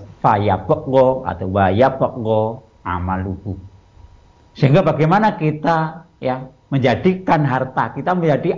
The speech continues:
amal soleh melalui infak fisabilillah. Ya, dan itu menjadi harta kita yang hakiki juga. Sebagaimana sabda Rasulullah ketika Rasulullah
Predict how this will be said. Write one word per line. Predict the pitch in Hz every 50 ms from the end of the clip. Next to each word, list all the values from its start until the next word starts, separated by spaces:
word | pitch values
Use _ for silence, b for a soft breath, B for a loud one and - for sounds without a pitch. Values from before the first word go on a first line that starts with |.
| -
amal | 165 160 160 160 160 147 - 143 - -
soleh | 220 220 220 208 185
melalui | 165 156 143 143 131 131 127 131 143 160 175 170 170 - - 175
infak | 160 143 139 131 - 156 - - -
fisabilillah. | 143 131 - 123 117 104 - 107 101 92 92 92 90 - - - _ _ _ _ _ _ _ _ _ _ _ _ _ _ _ _ _ -
Ya, | 120 110 - B B B B -
dan | 156 135 - - -
itu | 302 302 - - - 294 277 277
menjadi | 254 233 214 175 151 147 139 127 123 - - 160 180 220 254 - - - - _ -
harta | - 123 110 110 - - 117 107 104
kita | - 147 151 151 151 147 147
yang | 131 110 101 98
hakiki | 98 - 107 101 - - 147 151 151 156 143 151
juga. | 220 196 - - - - - - - _ _ _ _ _ _ _ _ _ _ _ _ _ _ _ _ _ _ _ _ _ _ _ _ _ -
Sebagaimana | - 104 - 95 87 117 117 107 113 127 135 139 143 139 135 123
sabda | - 131 113 107 107 113
Rasulullah | 107 107 107 104 107 - 143 156 160 160 151 156 151
ketika | 131 107 120 107 123 113
Rasulullah | 117 123 - - - 139 143 151 175 185 185 180 180 180 - - -